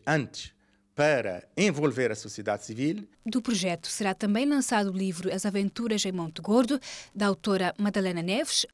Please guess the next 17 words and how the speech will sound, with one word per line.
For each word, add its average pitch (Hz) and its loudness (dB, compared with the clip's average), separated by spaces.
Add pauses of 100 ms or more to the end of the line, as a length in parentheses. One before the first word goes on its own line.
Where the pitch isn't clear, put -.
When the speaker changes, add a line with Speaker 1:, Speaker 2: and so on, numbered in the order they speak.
(120)
Speaker 2:
A 233 4
obra 190 4
poderá 202 0
estar 202 0
disponível 190 -2
até 202 -4
finais 214 0
do - -8
primeiro 202 -2
trimestre 208 -4
de 214 -8
dois 190 -2
mil 185 -6
e - -12
vinte 160 -12
e 254 -2
quatro 254 0